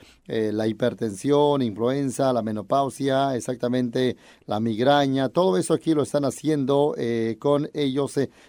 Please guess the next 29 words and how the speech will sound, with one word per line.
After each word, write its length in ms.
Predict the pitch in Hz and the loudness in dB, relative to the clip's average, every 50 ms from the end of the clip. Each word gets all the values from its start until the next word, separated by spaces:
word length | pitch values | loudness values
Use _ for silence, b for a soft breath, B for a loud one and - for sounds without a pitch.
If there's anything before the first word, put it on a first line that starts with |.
| B B | B B
en 140 | 117 117 117 | -4 0 0
este 340 | 131 123 - - 127 117 95 | 0 0 0 -2 -4 -4 0
caso, 600 | - 135 131 127 - - 135 131 131 135 - - | 0 0 0 0 0 0 0 2 2 2 0 -2
eh, 180 | - 117 110 107 | -4 -4 -4 0
donde, 380 | 117 131 135 127 123 135 131 | 0 0 0 0 0 0 0
bueno, 400 | 117 123 127 127 131 131 131 - | 0 0 0 2 2 0 0 -2
están, 500 | 123 117 107 98 - - 131 135 139 143 - | -4 -6 -6 -6 -4 -4 -2 -2 -2 -4 -6
eh, 300 | 131 117 113 110 110 110 | -4 -4 -2 -2 -4 -4
atendiendo 640 | 110 107 - - 127 127 156 175 156 139 147 135 b b b b b b | -6 -8 -6 -4 -4 -2 0 0 0 2 0 0 b b b b b b
en 140 | - 139 143 | -6 -2 -2
la 120 | 131 117 - | -2 -2 0
parte 380 | - 139 131 107 - 131 127 | 0 0 0 0 -2 -2 -2
de 100 | 123 127 | 0 0
lo 80 | 120 113 | -2 -2
que 60 | 104 | -2
viene 120 | 123 127 | -2 -4
siendo, 340 | 113 123 131 123 120 123 117 | -2 0 0 0 0 0 -2
recuérdelo, 600 | 117 107 - 147 139 120 113 117 120 123 120 117 b b b b b - | -2 -4 -2 -2 -2 0 0 0 2 2 0 0 b b b b b -6
eh, 160 | 113 110 107 | -4 -2 0
medicina 760 | 113 135 131 120 110 - 131 131 127 127 127 127 127 131 131 - - | 0 0 0 0 -2 -2 -2 0 0 2 2 2 2 0 0 -2 -4
interna, 840 | 135 117 110 98 - 135 135 127 120 127 127 127 127 127 127 131 - | -6 -6 -6 -4 0 0 2 2 2 2 0 2 2 0 0 -2 -4
en 220 | - 127 113 110 113 | -4 -4 -2 -2 -2
este 220 | 120 - - 123 | -4 -4 -6 -4
caso, 440 | - 135 127 117 - 135 127 131 131 | -2 0 -2 0 0 -2 -2 -2 -2
eh, 60 | 110 | -4
con 180 | - 135 139 135 | -2 -2 -2 0
el 80 | 127 117 | 0 -2
doctor 360 | 110 104 - - 135 123 120 | -4 -6 -4 -4 -4 -2 0
Grace. 440 | 131 147 147 123 101 - - 120 | 0 0 0 0 -2 -4 -6 -8